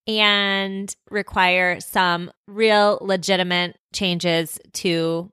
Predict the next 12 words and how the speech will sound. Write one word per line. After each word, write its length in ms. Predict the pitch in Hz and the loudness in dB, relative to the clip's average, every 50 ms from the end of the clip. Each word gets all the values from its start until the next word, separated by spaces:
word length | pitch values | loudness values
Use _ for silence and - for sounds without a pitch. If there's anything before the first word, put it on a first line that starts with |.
| _ - | _ -4
our 280 | 180 170 160 165 175 190 | -2 -2 0 0 0 2
lives. 520 | 226 254 208 151 - - - - - - _ _ _ _ _ _ | 4 4 4 4 2 0 -8 -16 -18 -20 _ _ _ _ _ _
So 460 | _ - - 220 208 202 196 196 - - | _ -2 2 4 4 4 4 2 0 -4
here 200 | 208 240 262 262 | -2 2 2 2
we 100 | 277 269 | 2 2
go. 260 | 214 190 - - - _ _ _ _ _ - - - _ _ _ _ _ _ _ _ _ _ _ _ _ _ - | 0 0 -2 -4 -6 _ _ _ _ _ -20 -20 -20 _ _ _ _ _ _ _ _ _ _ _ _ _ _ -10
The 60 | - 262 | -6 0
first 320 | - 294 311 320 - - | 2 4 2 2 2 0
advanced 440 | 392 320 269 302 277 254 - - - | -2 0 4 4 4 2 2 -2 -2
strategy 520 | - 233 202 202 202 202 185 190 208 196 - | 2 4 4 4 4 2 0 0 0 0 2
I 160 | 185 185 208 | 2 2 2
have 520 | 247 262 254 185 160 151 156 170 196 202 | 2 4 4 4 6 6 4 0 -2 -6